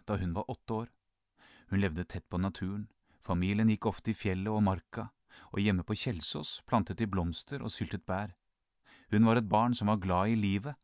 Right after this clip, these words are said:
og glad i naturen, og hun elsket David Attenboroughs naturprogrammer på T V. Så leste hun om klimakrisen, om arter som dør ut, om forurensning,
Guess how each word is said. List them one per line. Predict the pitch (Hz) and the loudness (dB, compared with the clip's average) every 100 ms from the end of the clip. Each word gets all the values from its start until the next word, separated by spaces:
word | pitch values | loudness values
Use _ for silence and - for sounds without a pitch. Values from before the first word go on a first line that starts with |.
| _ | _
og | 110 98 | -6 -2
glad | 87 82 | -2 -2
i | 87 | -2
naturen, | 101 101 104 107 - _ _ - - - | -4 -4 -4 -4 -8 _ _ -20 -20 -6
og | 90 | -2
hun | 90 - | 0 -2
elsket | 87 - - - - _ - | -6 -6 -8 -8 -10 _ -6
David | 87 80 90 - | -4 -4 -6 -8
Attenboroughs | 87 - 92 90 87 - | -10 -4 -2 -2 -4 -6
naturprogrammer | 98 - 92 78 92 90 90 92 90 | -6 -4 -6 -4 -6 -2 -2 -2 -6
på | 85 | -6
T | 104 82 | -4 -4
V. | 85 - _ _ _ _ _ _ _ _ _ - - - | -6 -16 _ _ _ _ _ _ _ _ _ -20 -14 -4
Så | - 147 | 0 0
leste | 160 - 110 | 0 -2 0
hun | 110 139 | 2 2
om | |
klimakrisen, | - 101 85 92 113 117 - 180 - _ _ - - - | -2 0 0 0 0 -2 -4 -10 -12 _ _ -20 -4 0
om | - | 2
arter | 120 95 82 - 143 | 2 0 -2 -8 -2
som | 127 113 | 0 2
dør | 123 98 85 - | 2 2 -2 -8
ut, | - - _ - - | -16 -20 _ -12 0
om | 113 | 2
forurensning, | - 104 98 104 107 - - 139 147 | 4 4 4 4 4 2 -2 -4 -6